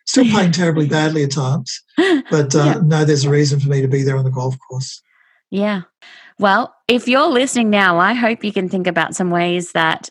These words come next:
Speaker 2: maybe before you haven't considered how God might be using it for his bigger picture plans for his creation and his people. Maybe there's something you've been not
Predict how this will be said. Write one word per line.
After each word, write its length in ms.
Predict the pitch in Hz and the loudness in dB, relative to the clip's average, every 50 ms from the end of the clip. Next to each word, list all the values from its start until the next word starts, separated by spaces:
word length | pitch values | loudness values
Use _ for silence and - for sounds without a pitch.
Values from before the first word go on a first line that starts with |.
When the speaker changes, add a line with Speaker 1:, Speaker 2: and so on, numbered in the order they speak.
| - | -8
Speaker 2:
maybe 340 | 202 196 196 202 226 214 240 | -4 -4 -2 -2 -2 -2 -4
before 400 | 233 208 220 214 - 196 190 185 | -2 -2 -4 -4 -2 -2 -2 0
you 180 | 180 175 170 170 | 0 -2 -2 -4
haven't 440 | 165 - - 196 202 202 220 214 - | -4 -4 -4 -4 -2 -2 -4 -6 -6
considered 500 | - 196 185 170 - 175 175 175 165 165 | -6 -6 -6 -4 -4 -4 -4 -4 -4 -6
how 200 | 156 165 160 160 | -4 -6 -6 -4
God 260 | 156 - 160 165 170 | -2 -2 -2 0 0
might 220 | 175 170 160 - | 0 -2 -2 -2
be 80 | 160 160 | -2 -4
using 360 | 160 160 156 151 165 156 151 | -2 -2 -2 -4 -4 -4 -4
it 180 | 143 143 - - | -6 -8 -6 -8
for 60 | - | -6
his 360 | 170 170 165 165 160 160 175 - - - - - _ _ - | -4 -2 -2 -2 -2 -4 -6 -12 -16 -20 -20 -20 _ _ -4
bigger 360 | 240 247 262 254 262 240 214 | -2 -2 0 0 -2 -2 -2
picture 420 | - 190 214 - - - 180 165 | -4 -6 -8 -8 -6 -4 -4 -4
plans 640 | 156 - - 175 170 170 160 151 143 143 147 143 - | -6 -6 -6 -6 -4 -4 -4 -4 -6 -6 -8 -12 -14
for 140 | - - 165 | -12 -10 -8
his 200 | 160 165 151 - | -6 -6 -8 -10
creation 520 | - - 175 160 156 156 160 - 175 165 | -8 -6 -6 -4 -4 -4 -6 -6 -6 -6
and 120 | 165 160 156 | -4 -4 -4
his 180 | 156 170 170 - | -4 -6 -8 -8
people. 540 | 170 160 151 147 - 147 143 151 190 226 - - _ _ _ _ _ 220 - _ _ _ _ _ _ _ _ | -8 -8 -8 -6 -6 -6 -6 -6 -8 -10 -14 -20 _ _ _ _ _ -20 -20 _ _ _ _ _ _ _ _
Maybe 420 | 220 226 247 254 262 262 220 254 247 | 0 0 2 2 2 2 0 2 2
there's 240 | 214 226 220 214 | 2 2 0 0
something 340 | - 233 208 - 214 214 208 | -2 -2 -2 0 0 0 0
you've 380 | 202 202 202 208 208 196 - _ | 0 0 0 0 -2 -4 -4 _
been 480 | 196 190 190 185 185 185 185 190 - | -2 0 0 0 0 0 -2 -2 -2
not 380 | 202 202 202 208 - - - - | 0 0 0 -2 -2 -4 -10 -14